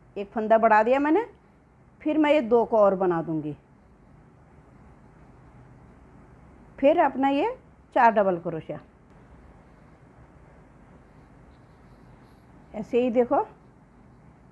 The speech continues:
फिर दो बना लिए, तीन, फिर दो चेन ले ली, फिर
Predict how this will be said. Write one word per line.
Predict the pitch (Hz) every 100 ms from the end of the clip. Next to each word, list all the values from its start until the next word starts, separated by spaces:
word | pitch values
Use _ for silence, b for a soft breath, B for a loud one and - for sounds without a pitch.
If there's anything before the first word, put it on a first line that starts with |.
| - - - - - -
फिर | 208
दो | 170 214
बना | 214 226 226
लिए, | 262 359 440 - _ _ _ _ _ _ _ _ - - _ - - -
तीन, | 220 247 349 440 - - - - - 220
फिर | 180
दो | 185 220
चेन | 262 247
ले | 247 254
ली, | 330 453 - _ _ _ _ _ _ _ _ _ - _ - - - -
फिर | 285